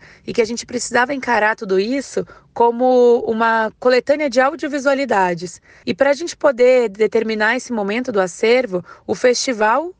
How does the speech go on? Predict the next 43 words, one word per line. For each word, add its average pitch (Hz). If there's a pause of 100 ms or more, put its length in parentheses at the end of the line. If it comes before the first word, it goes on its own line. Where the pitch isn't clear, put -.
(140)
ele 233
surge 285
pra 339
isso, 254 (280)
pra 202
gente 208
revisitar 240
esse 311
acervo, 233
entender 233
o 349
que -
tem 277
dentro 247
do 220
acervo 208
do 196
mac, 208 (340)
exibir 269
isso, 254
porque 190
são 208
obras 202
que 214
nem 220
sempre 220 (180)
têm 214
oportunidade 196
de 180
estarem, 226
né, 202
em 196
uma 185
exposição, 190 (160)
e 320 (160)
promover 269
também 254
a 262
oportunidade 247
de 269
outros 254
artistas 240
estarem 220